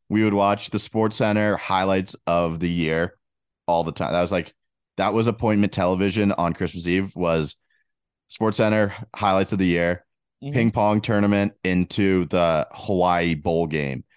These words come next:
Speaker 1: that night. That's what me and my brothers would do. My dad, my mom would always just go to bed early, but wake up,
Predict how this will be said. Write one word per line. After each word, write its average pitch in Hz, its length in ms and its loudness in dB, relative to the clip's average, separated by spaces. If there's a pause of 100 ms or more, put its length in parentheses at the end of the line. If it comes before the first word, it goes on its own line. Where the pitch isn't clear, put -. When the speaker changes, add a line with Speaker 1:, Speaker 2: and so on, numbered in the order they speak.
(220)
Speaker 1:
that 80 220 -2
night. 71 260 -4
That's 92 300 -4
what 92 240 0 (100)
me 90 140 2
and 85 80 0
my 80 100 2
brothers 80 480 -2
would 85 140 -4
do. 90 180 0
My 76 220 0
dad, 78 480 -2
my 71 120 -6
mom 73 360 -2 (100)
would 80 80 -6
always 73 240 -2
just 73 160 -16
go 73 80 -8
to 69 60 -10
bed 69 160 -8
early, 82 240 -4
but 85 320 -4 (340)
wake 87 300 -2
up, 85 340 0